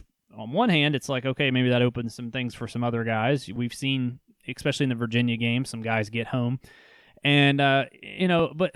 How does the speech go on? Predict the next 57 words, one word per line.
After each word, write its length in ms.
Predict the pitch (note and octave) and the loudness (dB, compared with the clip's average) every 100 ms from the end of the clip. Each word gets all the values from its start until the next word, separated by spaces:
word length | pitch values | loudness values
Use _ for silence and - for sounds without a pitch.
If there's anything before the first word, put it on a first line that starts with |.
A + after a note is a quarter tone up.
| - - | -8 -6
it 80 | B2+ | 0
really 280 | B3+ C4 D3 | 2 2 2
makes 240 | D3 - | 2 2
me 40 | D3 | 4
a 60 | |
little 160 | D3+ D3+ | 6 6
more 140 | C3+ | 6
disappointed 560 | B2+ C3 C#3+ D3 C#3 A#2 | 2 -2 2 4 4 2
that 80 | - | 0
Khalid 340 | B2 B2 B2 | 2 2 0
Kareem's 420 | - A#2+ D#3+ A#2+ | -2 0 2 2
not 200 | A2 G#2+ | -2 -4
going 240 | G#2+ G#2+ G#2+ | -6 -4 -4
off, 180 | G#2+ | -2
'cause 140 | D3 D#3+ | 0 0
you 40 | |
can't 220 | C4+ C#4+ | 2 2
scheme 260 | - F#3+ F3 | 4 4 6
against 300 | B2+ A#2+ - | 4 0 -2
two 160 | C#3+ A#2 | -2 -2
guys. 400 | G2+ F2 - - | -2 -8 -14 -8
You 60 | |
can't 240 | C3+ G3 - | 0 2 0
scheme 380 | - D#3+ D3+ C3+ | -4 0 0 -2
completely 840 | A#2 - D3+ E3+ F3+ A#2+ A#2 A2 - | -6 -4 2 2 2 -2 -4 -6 2
focus 400 | D3 C#3 A#2 - | 4 4 0 -2
on 160 | A#2 A2+ | -4 0
two 200 | D3 A#2+ | 0 2
edge 160 | A2+ | 0
rushers 440 | G#2 C3 A#2+ G#2+ G#2+ | 2 2 2 -2 0
unless 280 | C3 D3 C3 | 4 4 4
your 120 | A#2 | 2
offensive 480 | A2+ - A2 G2+ A2 | 4 2 -4 -4 -2
line's 260 | B2 A2 | 0 -2
just 180 | A2 - | -6 -6
that 260 | A#2 A2 G#2+ | -4 -4 -4
dominant. 400 | A2+ G#2 F#2+ - - - - - | -4 -4 -12 -20 -20 -20 -16 -6
If 100 | - | 2
you're 140 | A3+ | 4
putting 240 | - E3 C3+ | 4 4 2
that 180 | C#3 | 0
much 160 | B2+ - | -2 -4
focus 460 | - C3 B2+ A2+ B2 | 2 2 2 -4 -4
on 160 | A2+ | -2
one 180 | A2+ A2 | -2 -2
thing, 220 | C3+ B2+ | -2 -2
especially 480 | C3+ - C4 - D#3 | -4 -2 -2 0 -2
with 140 | A2 | -2
this 120 | A#2 - | -6 -10
schedule, 560 | - A2+ G#2+ G#2 G#2+ | -8 -6 -6 -8 -10
the 80 | B2 | -6
teams 300 | - A3 D#3+ | 0 0 0
we've 220 | D3+ C#3+ | -2 -2
played 220 | - C#3 | 2 2
aren't 280 | B2 C3 - | 2 -2 -4
that 300 | A#2+ A#2 G#2+ G#2+ | -4 -4 -4 -4
good. 320 | A2 - | -4 -6